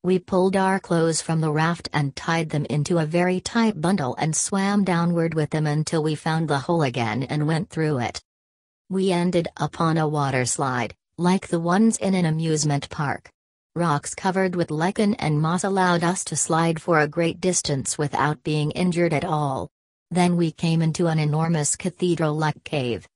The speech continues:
where the water continued flowing, waist deep. We saw the light of the sky at the end of the cave and waded out.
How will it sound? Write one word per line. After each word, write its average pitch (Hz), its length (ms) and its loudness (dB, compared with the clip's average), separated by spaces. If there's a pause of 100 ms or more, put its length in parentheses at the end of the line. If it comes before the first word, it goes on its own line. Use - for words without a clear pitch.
(120)
where 175 180 0
the 170 120 2
water 156 360 0
continued 156 600 -2
flowing, 143 520 -2 (240)
waist 160 440 0
deep. 143 280 -2 (520)
We 165 100 -2
saw 175 360 0
the 165 120 0
light 165 320 0
of 156 80 -4
the 160 100 0
sky 151 520 0
at 139 160 -2
the 156 180 -2
end 170 260 0
of 143 120 -2
the 151 80 -6
cave 170 300 -2
and 147 180 0
waded 151 360 0
out. 143 360 -4